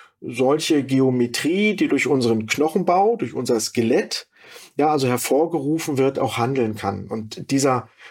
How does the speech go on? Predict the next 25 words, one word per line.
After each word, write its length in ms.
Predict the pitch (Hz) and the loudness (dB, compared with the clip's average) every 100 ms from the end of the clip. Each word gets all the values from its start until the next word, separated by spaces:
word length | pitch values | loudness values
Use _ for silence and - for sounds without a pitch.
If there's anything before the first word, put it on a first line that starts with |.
| - | -12
Knochenbau, 640 | - 151 175 180 160 151 156 | -4 -2 0 0 0 2 0
dieses 260 | 147 135 - | -2 -4 -4
Skelett, 340 | 117 123 160 | 0 0 0
das 120 | 139 | -2
bezeichnen 600 | - - 113 139 147 123 | -4 -2 -2 0 -2 -2
wir 180 | 120 135 | 0 0
als 240 | 120 120 - | 0 -2 -2
künstliches 580 | 139 135 139 120 110 | -4 -2 -2 0 0
Rig, 260 | 143 185 - - - - - | 0 -2 -8 -18 -18 -14 -2
weil 180 | 120 139 | 0 2
wir 60 | |
das 200 | 127 143 | 0 -2
von 200 | - 139 | -2 -2
einem 260 | 127 123 120 | 0 0 -2
digitalen 460 | 127 123 120 117 120 | -4 -4 0 0 0
Zwilling 420 | 135 117 113 - | 0 0 -2 -4
ableiten, 760 | 123 - 147 127 127 131 131 120 - - - - - | -6 0 2 2 0 -2 -4 -6 -12 -18 -16 -8 -2
ja, 120 | 127 | 0
und 180 | 123 120 | 2 0
das 180 | 135 | 0
in 140 | 156 123 | 0 0
das 340 | 120 117 - | 0 -2 -2
reale 500 | 120 117 104 123 131 | -2 0 2 0 0
Videomaterial 720 | 117 113 120 110 110 113 107 107 | -2 0 0 -2 -2 0 0 0
hineinlegen. 760 | 107 98 98 101 98 92 98 | -2 -2 -4 -4 -4 -6 -12